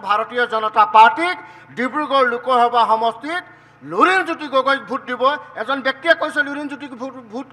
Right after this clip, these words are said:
কেলে দিব লাগে? লুৰিণজ্যোতি গগৈক সেইকাৰণে ভোট দিব লাগে কি তেওঁ এটা বলিষ্ঠ কণ্ঠ।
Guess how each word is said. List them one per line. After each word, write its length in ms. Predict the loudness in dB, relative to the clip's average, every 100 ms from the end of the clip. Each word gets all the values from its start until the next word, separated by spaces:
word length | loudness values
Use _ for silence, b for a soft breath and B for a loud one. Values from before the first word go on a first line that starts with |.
| 0
কেলে 200 | 2 2
দিব 180 | 2 0
লাগে? 320 | 0 -2 -8 -14 b b
লুৰিণজ্যোতি 560 | -8 -4 -4 -4 -6 -4
গগৈক 340 | -2 0 -2 -4
সেইকাৰণে 340 | -6 0 0
ভোট 180 | 0 -6 -8
দিব 160 | -6 -2
লাগে 260 | -2 -4 -10 b b -20
কি 60 |
তেওঁ 240 | -10 -6 -4
এটা 160 | -2
বলিষ্ঠ 380 | -2 -4 -8 -8
কণ্ঠ। 420 | -4 2 2 0